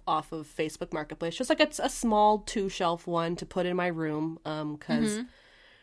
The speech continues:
Speaker 1: we don't have too many bookshelf space, like, too much bookshelf space around the house. Like, I've, I've allocated, like, half of my personal bookshelf space to my
Speaker 2: Mm-hmm.
Speaker 1: roommates.
Speaker 2: Mm-hmm.
Speaker 1: Um,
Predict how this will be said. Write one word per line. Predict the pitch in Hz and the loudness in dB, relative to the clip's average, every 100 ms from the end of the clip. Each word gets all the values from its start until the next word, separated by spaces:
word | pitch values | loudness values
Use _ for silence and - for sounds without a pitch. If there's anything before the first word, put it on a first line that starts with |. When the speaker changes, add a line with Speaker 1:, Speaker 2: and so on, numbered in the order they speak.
| _ - | _ 0
Speaker 1:
we | 233 | 2
don't | 233 | 2
have | - 214 202 190 - _ _ _ _ - | 2 4 4 2 -6 _ _ _ _ -4
too | 202 196 | 4 4
many | 190 180 | 4 0
bookshelf | 139 208 - - 180 175 | 0 -2 -2 -2 -2 -2
space, | - 180 175 180 - | -4 0 0 -2 -4
like, | 151 | -6
too | - 190 | -2 0
much | 165 - | 0 -4
bookshelf | - 151 170 165 | -8 -6 -6 -4
space | 175 165 160 | -2 -4 -2
around | 147 147 | -4 -4
the | 143 | -2
house. | 139 151 - | -2 -2 -4
Like, | 147 | -4
I've, | 139 135 - | -4 -6 -6
I've | 143 - | -8 -4
allocated, | 151 143 - 156 147 | -4 -4 -4 -4 -4
like, | 139 | -6
half | - 143 143 160 | -4 -2 -2 -4
of | 147 | -6
my | 156 139 131 | -4 -2 -2
personal | 151 175 170 175 175 | -2 -4 -4 -2 -2
bookshelf | 170 170 - 165 | -2 -4 -4 -4
space | - 165 160 165 - | -4 -2 0 -2 -4
to | 170 147 143 - - | -4 -4 -6 -12 -8
my | 139 | -4
Speaker 2:
Mm-hmm. | 143 | 2
Speaker 1:
roommates. | 190 202 202 202 - - - - - - | 4 6 6 6 2 -8 -14 -20 -8 0
Speaker 2:
Mm-hmm. | 208 | 2
Speaker 1:
Um, | 156 147 143 147 | 4 2 2 -2